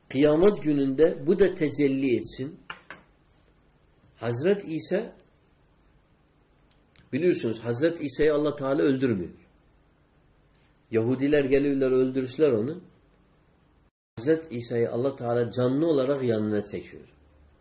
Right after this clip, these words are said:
Çinci semada bekletiyor onu. Şu anda bekliyor. Canlı olarak. Ondan sonra Mehdi çıktığında Hazret İsa iner, Deccal'den savaşır.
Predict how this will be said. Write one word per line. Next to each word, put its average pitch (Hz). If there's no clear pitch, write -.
Çinci 120
semada 107
bekletiyor 101
onu. 76
Şu 123
anda 117
bekliyor. 95
Canlı 110
olarak. 80
Ondan 135
sonra 143
Mehdi 120
çıktığında 113
Hazret 113
İsa 110
iner, 117
Deccal'den 107
savaşır. 101